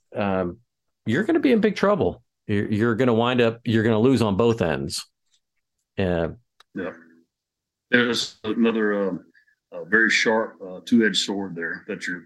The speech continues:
Speaker 2: you're teetering upon, you know, trying to, to, uh, keep the community engagement up, uh, do your community policing stuff and, and fighting crime. So,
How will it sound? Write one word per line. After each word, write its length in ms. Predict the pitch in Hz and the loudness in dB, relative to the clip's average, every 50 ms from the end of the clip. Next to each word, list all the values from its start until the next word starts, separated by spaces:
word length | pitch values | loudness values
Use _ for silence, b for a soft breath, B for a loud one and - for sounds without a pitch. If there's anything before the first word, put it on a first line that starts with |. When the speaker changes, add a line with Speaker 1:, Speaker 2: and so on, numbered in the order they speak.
| _ | _
Speaker 2:
you're 140 | - 92 90 | -6 -6 -4
teetering 400 | - - 117 104 104 95 87 85 | 0 0 0 2 2 0 -2 -4
upon, 400 | 80 - - 95 85 85 80 80 - | -8 -10 -10 -10 -10 -10 -14 -16 -18
you 100 | 98 92 | -18 -16
know, 40 | 85 | -12
trying 320 | - - 104 104 104 98 | -6 -6 -4 -4 -4 -4
to, 180 | - 104 95 90 B B B B B B B _ - - - - | -4 -6 -6 -8 B B B B B B B _ -20 -20 -12 -2
to, 340 | 113 104 101 95 95 95 92 | 0 2 2 2 2 2 2
uh, 220 | 90 90 90 87 - - | 0 0 -4 -6 -10 -2
keep 220 | - 131 127 - | 2 2 2 0
the 60 | - - | 0 -8
community 420 | - 120 120 120 117 117 113 107 | 0 2 2 4 4 2 2 0
engagement 500 | 101 98 110 110 110 107 - - 104 98 | 0 0 0 0 0 -2 -4 -6 -4 -2
up, 300 | 107 113 113 107 - - _ _ _ _ _ - | 0 0 -2 -2 -6 -10 _ _ _ _ _ -20
uh, 220 | 92 90 87 85 87 - | -20 -20 -20 -20 -10 2
do 100 | 113 117 | 4 4
your 160 | 113 110 107 | 4 4 2
community 420 | - - 117 110 110 107 98 98 90 | 0 0 0 2 2 0 0 -4 -8
policing 360 | - 110 113 110 104 - 110 95 | -8 -6 -6 -4 -4 -4 -6 -8
stuff 400 | - - 120 107 107 98 - 107 | -8 -6 -6 -6 -6 -6 -8 -8
and, 260 | 101 101 95 87 98 | -8 -8 -8 -8 -8
and 160 | 107 104 98 | -8 -8 -6
fighting 300 | - - 95 95 95 90 | -6 -6 -4 -4 -4 -6
crime. 420 | 90 - 104 95 95 87 82 - 127 _ _ _ _ | -6 -8 -8 -8 -8 -10 -14 -16 -18 _ _ _ _
So, 240 | - 87 85 82 | -18 -18 -18 -18